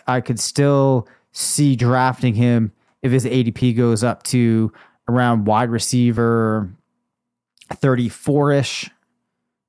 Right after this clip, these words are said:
is where you start to kind of scale back and really limit that exposure. So I think that going through this exercise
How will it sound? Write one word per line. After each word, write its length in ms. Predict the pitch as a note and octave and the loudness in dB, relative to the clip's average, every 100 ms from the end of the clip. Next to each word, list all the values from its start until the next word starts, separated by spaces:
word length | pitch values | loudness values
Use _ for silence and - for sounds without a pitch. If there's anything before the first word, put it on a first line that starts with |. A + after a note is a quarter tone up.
| - | -2
is 160 | B2 | 0
where 160 | A2 C3 | 2 0
you 200 | A#2+ A#2 | 0 -2
start 380 | - B2+ A#2 - | 0 -2 -2 -2
to 180 | B2+ G#2+ - | -2 -2 -2
kind 180 | B2 | -4
of 100 | A#2 | -2
scale 340 | - - C3 A2+ | -4 -2 -2 0
back 340 | A2 A2 G#2+ | 0 -2 -2
and 100 | A2+ | -2
really 300 | A2 A2 G#2+ | -2 -2 -2
limit 380 | G2+ G#2+ G#2+ F2+ | -2 -2 -2 -4
that 180 | G2 F#2+ | -4 -4
exposure. 680 | F#2 - G2+ G2 F2 D#2+ - _ - - - - _ _ | -6 -8 -6 -6 -6 -10 -14 _ -20 -20 -20 -20 _ _
So 360 | - E3+ E3 - | 0 2 2 0
I 140 | C#3 C#3+ | -2 -2
think 380 | - F#3 G#3 | -2 0 2
that 260 | A#3 F#3 C3+ | 2 0 2
going 360 | C#3+ C#3+ D3 B2+ | 0 2 2 0
through 240 | - C#3 | 0 0
this 200 | C3 G#2 | 0 -2
exercise 880 | G2 B2+ D3 - C#3+ C3+ C#3 C3 - | -4 -4 -4 0 2 2 2 0 -6